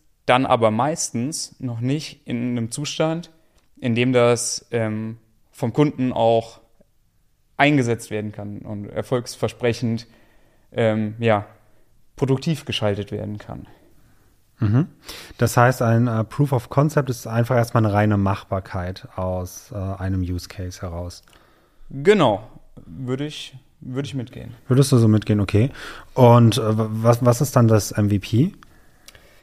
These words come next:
Speaker 1: Genau, also zum, also zum Minimal Viable Product,
Speaker 2: Aha.
Speaker 1: ähm, muss ich ja im Prinzip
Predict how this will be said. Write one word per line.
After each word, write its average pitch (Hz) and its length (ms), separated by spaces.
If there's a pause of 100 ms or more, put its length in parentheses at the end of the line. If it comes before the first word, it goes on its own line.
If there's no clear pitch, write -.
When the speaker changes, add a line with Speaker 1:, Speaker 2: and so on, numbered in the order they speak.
(180)
Speaker 1:
Genau, 160 220
also 117 360
zum, 113 640 (460)
also 104 400
zum 110 340
Minimal 147 600
Viable 120 400
Product, 135 600
Speaker 2:
Aha. 104 240 (240)
Speaker 1:
ähm, 127 640 (680)
muss 151 320
ich 147 120
ja 123 460 (240)
im 131 160
Prinzip 139 560